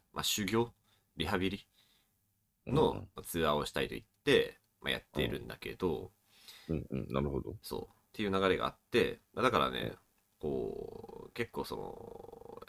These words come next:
Speaker 1: ライブもね、だから山口さんが途中でね、なんか、これもちょっと変だったんだけど、なんか、ちょっと、
Speaker 2: うん。
Speaker 1: まあ、せっか-、もう多分これ最後、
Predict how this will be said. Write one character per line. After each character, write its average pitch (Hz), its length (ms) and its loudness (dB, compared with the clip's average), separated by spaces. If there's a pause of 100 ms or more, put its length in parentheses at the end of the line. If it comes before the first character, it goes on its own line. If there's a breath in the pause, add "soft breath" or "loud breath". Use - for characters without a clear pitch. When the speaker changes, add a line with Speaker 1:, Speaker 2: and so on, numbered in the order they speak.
Speaker 1:
ラ 95 120 8
イ 107 60 8
ブ 104 120 0
も 98 100 2
ね、 82 100 2
だ 73 80 2
か 71 60 0
ら 76 60 2
山 101 140 6
口 101 140 -2
さ 98 140 0
ん 107 60 0
が 95 300 4 (360 loud breath)
途 - 100 -10
中 101 180 0
で 95 120 8
ね、 65 340 0
な - 80 -8
ん - 40 -8
か、 - 220 -4 (600 loud breath)
こ 117 80 4
れ 110 60 6
も 101 60 0
ち - 60 -6
ょ 95 40 -6
っ - 20 -4
と 95 40 -2
変 101 140 4
だ 69 80 2
っ - 60 -6
た 58 100 -2
ん 58 60 -4
だ 58 60 -8
け - 100 -6
ど、 50 280 -6 (200)
な 67 100 -8
ん - 20 -8
か、 50 160 -6 (100)
ち 78 100 -6
ょ 76 40 2
っ - 40 0
と、 73 100 2
Speaker 2:
う 57 40 -4
ん。 - 0 -
Speaker 1:
ま - 60 -14 (920 loud breath)
あ、 - 40 -10
せ 113 80 2
っ 104 140 -6
か-、 - 120 -6 (100)
も 151 80 8
う - 40 2
多 190 100 6
分 110 100 8
こ 104 100 2
れ 101 60 4
最 190 240 6
後、 - 180 0